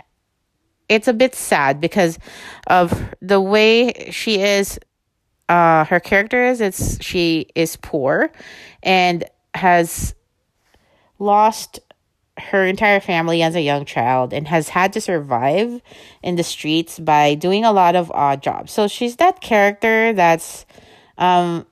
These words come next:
very resourceful, um, works hard, and just, like, um, how do I say it? It's like she, she's very street smart.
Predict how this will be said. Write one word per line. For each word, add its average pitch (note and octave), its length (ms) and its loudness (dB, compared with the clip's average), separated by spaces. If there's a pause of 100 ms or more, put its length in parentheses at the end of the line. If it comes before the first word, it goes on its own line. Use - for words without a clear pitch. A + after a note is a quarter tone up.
(140)
very G3+ 500 2
resourceful, F#3 1200 2 (420)
um, D#3+ 480 2
works G3+ 420 2
hard, E3+ 640 4
and D#3+ 340 -2
just, D#3 300 -6
like, D3 480 0 (500)
um, C#3+ 640 0 (680)
how C4 60 -4
do D#4 60 0
I F4 200 4
say D#3 380 2
it? - 180 -6
It's - 200 -6
like F#3+ 280 0 (480)
she, A3+ 960 -2 (500)
she's G#3 280 0
very F#3 340 4
street E3+ 420 -4
smart. E4 360 0